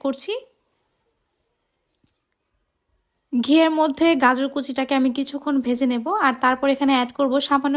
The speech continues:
পরিমাণে লবণ এবং দিয়ে দেব সামান্য পরিমাণে কালো গোলমরিচ গুঁড়ো, সাথে অ্যাড করব সামান্য পরিমাণে চিলি ফ্লেক্স। আরও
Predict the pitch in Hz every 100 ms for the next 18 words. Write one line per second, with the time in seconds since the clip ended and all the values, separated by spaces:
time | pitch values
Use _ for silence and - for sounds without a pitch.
0 | 285 285 285 285 254 220 208 233 440 _
1 | _ _ _ _ _ _ _ _ - 277
2 | 311 302 302 294 302 285 277 277 285 285
3 | 277 277 277 254 262 247 262 254 262 247
4 | - 294 392 277 262 269 254 - 285 294
5 | 320 320 320 320 320 311 320 349 320 254
6 | 202 160 156 - - _ _ _ _ _
7 | _ _ _ 339 _ _ _ 523 _ _
8 | _ _ _ _ _ _ _ _ _ _
9 | _ _ _ _ _ _ _ - 277